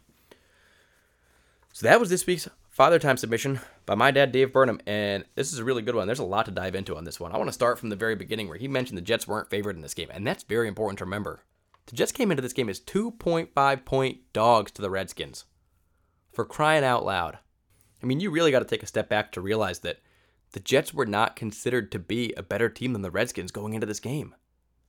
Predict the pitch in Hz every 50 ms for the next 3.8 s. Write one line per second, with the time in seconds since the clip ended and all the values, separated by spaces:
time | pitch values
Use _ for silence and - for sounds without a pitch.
0 | _ _ _ - 117 135 165 160 190 - - - 120 139 143 160 160 160 160 160
1 | 147 113 - 147 147 123 117 117 120 _ - - 110 113 107 107 - - 127 117
2 | 104 113 139 139 107 - 131 135 127 - 135 165 196 - - 107 117 135 139 -
3 | - 104 - - - - - - - 107 92 98 101 117 110 95